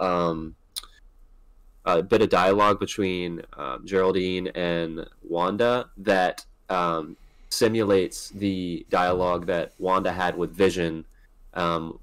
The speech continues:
when she was destroying the stone, uh, in Infinity War.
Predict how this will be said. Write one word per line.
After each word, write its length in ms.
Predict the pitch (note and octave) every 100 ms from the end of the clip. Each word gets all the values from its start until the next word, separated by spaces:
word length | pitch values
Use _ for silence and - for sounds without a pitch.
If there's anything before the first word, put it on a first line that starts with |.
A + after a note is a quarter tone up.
| -
when 240 | F#2+ F2+
she 140 | E2+ G2
was 120 | E2+
destroying 420 | - - F#2 E2
the 60 | D#2+
stone, 400 | - E2 C2+ - _ _ _ _ - -
uh, 260 | F2+ E2 E2
in 460 | F2 E2+ D#2+ D#2 - - -
Infinity 480 | E2 - E2+ D#2
War. 320 | D2+ D2 A#1